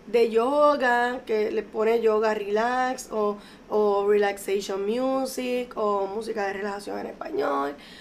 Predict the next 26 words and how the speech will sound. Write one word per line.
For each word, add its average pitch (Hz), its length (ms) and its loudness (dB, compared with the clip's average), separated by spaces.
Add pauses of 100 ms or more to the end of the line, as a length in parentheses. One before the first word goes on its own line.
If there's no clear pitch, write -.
(180)
O 233 140 0
puede 247 240 4
también 247 380 0
conseguir 240 500 0
una 226 260 2
emisora 233 760 0 (340)
que 214 160 2
se 220 180 0
llama 208 340 2
Deva 214 440 4
Premal, 254 520 2 (400)
que 254 100 4
es 240 40 4
una 233 200 4
emisora 262 380 4
buenísima, 247 920 0
eh, 220 280 2
tiene 214 400 2
muchos, 214 800 -2
eh, 202 480 -2
chanteos, 220 840 0
muchas, 208 600 -4 (380)
eh, 202 480 2 (500)
eh, 196 180 -2
mantras, 226 760 -2 (440)
eh, 208 680 8